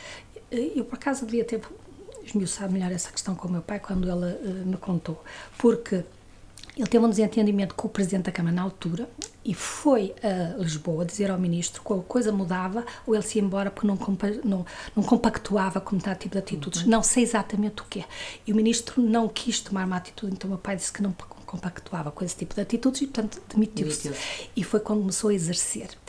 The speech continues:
Speaker 1: E, nessa altura, falou-se muito em casa dele ter aberto o escritório e tratar da sua vida, porque a-, aí a política ativa para ele acabou nesse dia. Ora, para nós,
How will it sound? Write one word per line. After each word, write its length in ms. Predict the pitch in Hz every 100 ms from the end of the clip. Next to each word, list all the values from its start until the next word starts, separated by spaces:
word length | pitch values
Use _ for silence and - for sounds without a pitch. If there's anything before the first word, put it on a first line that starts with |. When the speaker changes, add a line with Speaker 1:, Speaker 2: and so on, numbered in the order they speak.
| - - - - -
Speaker 1:
E, 280 | 254 233 -
nessa 320 | 220 214 -
altura, 640 | 214 - - 208 220 247 262 - -
falou-se 480 | - 233 220 - 214
muito 280 | 220 214 185
em 60 |
casa 580 | 170 190 196 196 196 220 - -
dele 260 | 202 175 180
ter 400 | - 190 180 175 - -
aberto 260 | - 170 -
o 20 |
escritório 600 | - 220 220 240 254 285
e 60 |
tratar 360 | 294 185 - 175
da 100 | 180
sua 220 | - 214
vida, 320 | 185 220 226
porque 360 | 247 262 - 440 -
a-, 220 | 175 -
aí 240 | 202 202
a 40 | 202
política 400 | - 214 - 202
ativa 280 | - 208
para 160 | 202 214
ele 100 | 208
acabou 320 | - 185 185
nesse 220 | 190 175 -
dia. 240 | - - - - - -
Ora, 100 | 254
para 180 | 254 240
nós, 340 | 233 240 269